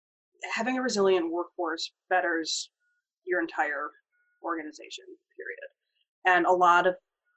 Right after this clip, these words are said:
resiliency has been dramatically tested over the past six months.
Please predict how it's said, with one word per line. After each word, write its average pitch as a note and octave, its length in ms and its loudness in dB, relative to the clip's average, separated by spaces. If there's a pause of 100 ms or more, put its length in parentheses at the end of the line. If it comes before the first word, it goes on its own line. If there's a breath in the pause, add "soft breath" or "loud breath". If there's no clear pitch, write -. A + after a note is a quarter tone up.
(120)
resiliency E3+ 640 -2
has E3 140 -10
been D#3+ 360 -4 (180)
dramatically D#3+ 640 0 (100)
tested C#3+ 340 -6 (100)
over D3+ 160 -8
the A#2 80 -16 (100)
past G#2+ 380 -4 (160)
six - 240 -20
months. - 420 -20